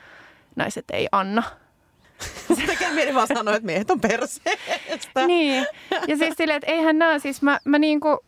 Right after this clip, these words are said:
Speaker 1: ja mä oon pakko, ky-, kyllä mäkin voin rileittää niihin tunteisiin, just tällaiseen yksinäisyyteen tai just siihen, että, että jotenkin, että, että toivoisi jotenkin olevansa rakastettu tai niin kuin whatever.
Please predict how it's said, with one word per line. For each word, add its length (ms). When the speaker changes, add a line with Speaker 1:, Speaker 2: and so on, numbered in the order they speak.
Speaker 1:
ja 80
mä 80
oon 120
pakko, 160
ky-, 120
kyllä 140
mäkin 220
voin 140
rileittää 600
niihin 320
tunteisiin, 640
just 140
tällaiseen 420
yksinäisyyteen 1040
tai 180
just 160
siihen, 380
että, 320
että 180
jotenkin, 320
että, 280
että 240
toivoisi 600
jotenkin 460
olevansa 540
rakastettu 560
tai 180
niin 260
kuin 280
whatever. 600